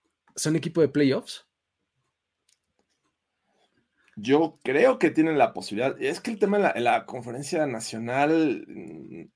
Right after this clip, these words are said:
Speaker 2: no veo tanta competencia como en la americana. Entonces, yo, yo pensaría que los Vikings podrían estar ahí en, en, en playoffs en
Speaker 1: Yo creo que se
Speaker 2: dos mil veintidós.
Speaker 1: meten. Yo creo que se meten a playoffs los Vikings. O sea,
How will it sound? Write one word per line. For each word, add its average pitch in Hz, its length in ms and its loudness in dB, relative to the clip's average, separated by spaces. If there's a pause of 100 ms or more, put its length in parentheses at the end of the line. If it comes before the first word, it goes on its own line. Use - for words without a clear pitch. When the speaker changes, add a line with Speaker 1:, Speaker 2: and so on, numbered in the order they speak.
Speaker 2:
no 113 200 -6
veo 127 300 -4
tanta 120 480 -2
competencia 98 680 -8
como 90 180 -10
en 95 60 -8
la 101 40 -4
americana. 104 640 -2
Entonces, 98 840 -4 (920)
yo, 104 200 0
yo 123 220 4
pensaría 139 320 6
que 131 100 2
los 110 140 2
Vikings 113 560 -4
podrían 107 320 2
estar 101 260 -4
ahí 95 200 0
en, 92 200 -6
en, - 300 -12
en 95 100 -10
playoffs 90 460 -10
en - 200 -14 (600)
Speaker 1:
Yo 92 420 -2
creo 151 140 2
que 107 60 -4
se 85 60 -4
Speaker 2:
dos 90 60 -2
mil - 0 -
veintidós. - 0 -
Speaker 1:
meten. 101 320 -6 (560)
Yo 131 160 2
creo 139 120 6
que 139 60 -2
se 131 120 -6
meten 110 320 -4
a 104 100 -16
playoffs - 400 -6
los 87 140 -10
Vikings. - 540 -16
O 98 100 -14
sea, 98 280 -4